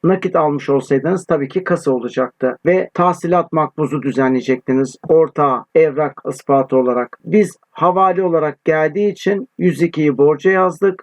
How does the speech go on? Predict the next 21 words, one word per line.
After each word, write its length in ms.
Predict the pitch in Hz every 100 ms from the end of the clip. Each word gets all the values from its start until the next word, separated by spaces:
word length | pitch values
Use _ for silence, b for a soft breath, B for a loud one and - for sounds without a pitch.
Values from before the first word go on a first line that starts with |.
| -
Banka 320 | 151 160 143 143
ekstresine 580 | 139 147 135 - 135
bakarak 520 | 131 127 143 180 185 -
yüz 200 | 170 147
ikiyi 280 | 139 147 131
borca 300 | 147 151 180
yazdık. 460 | 175 170 190 185 -
Bu 180 | 190 220
dönemde 500 | 208 185 175 160 151
ödememiz 480 | 156 151 156 151 127
gereken 500 | 156 143 147 143 139
borç 280 | 151 143 143
olduğu 280 | 139 139 165
için, 300 | 165 139 135
bulunduğumuz 560 | 139 139 135 135 127
dönemde 500 | 135 135 135 143 185 -
kısa 300 | 139 156 147
vadeli 360 | 139 131 135
olduğu 240 | 135 127 139
için 280 | 135 131
borcumuz, 520 | 127 131 - 170 202